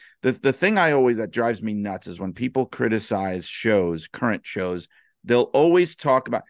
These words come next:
look, there's plenty to criticize. There, there always is. But the thing that I never ho-, holds water with me is they'll always say, "Well, nothing really important happened. There weren't any title changes or it wa-, no major storylines moved forward." And for me, it's like,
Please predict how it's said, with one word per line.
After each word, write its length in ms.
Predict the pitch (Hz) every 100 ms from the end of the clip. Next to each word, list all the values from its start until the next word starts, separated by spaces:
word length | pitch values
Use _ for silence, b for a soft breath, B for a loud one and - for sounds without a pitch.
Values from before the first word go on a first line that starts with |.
| b
look, 180 | - 120
there's 160 | 131 131
plenty 360 | - 185 247
to 100 | 190
criticize. 800 | 123 - 214 143 - 87 62 71
There, 240 | 95 156 -
there 220 | 214 226
always 280 | 240 156 98
is. 200 | 80 -
But 160 | - -
the 120 | 127
thing 280 | 131 175 196
that 120 | 165
I 120 | 135 120
never 400 | 131 143 147 - _ _
ho-, 180 | 135 -
holds 300 | 135 127 117
water 260 | 117 123 113
with 200 | 101 101
me 160 | 107
is 100 | 101
they'll 160 | 90 104
always 320 | 113 113 110
say, 140 | 104
"Well, 360 | 101 131 139 127 b b -
nothing 360 | 143 175 165
really 280 | 131 139 131
important 560 | 101 80 107 110 107 101
happened. 640 | - 104 95 98 98 101 - b b _
There 180 | 110 113
weren't 380 | 107 123 131 120
any 200 | 117 113
title 460 | - - 113 113 107
changes 880 | - 113 110 110 98 110 107 98
or 340 | 98 92 92 87 b b
it 100 | 107
wa-, 200 | 104 113
no 240 | 113 123
major 400 | 120 117 120 107
storylines 800 | 107 - 104 113 117 110 110 104
moved 260 | 104 107 104
forward." 380 | - 107 104 -
And 140 | 131
for 140 | - 151
me, 180 | 262
it's 180 | 240 -
like, 220 | 127 120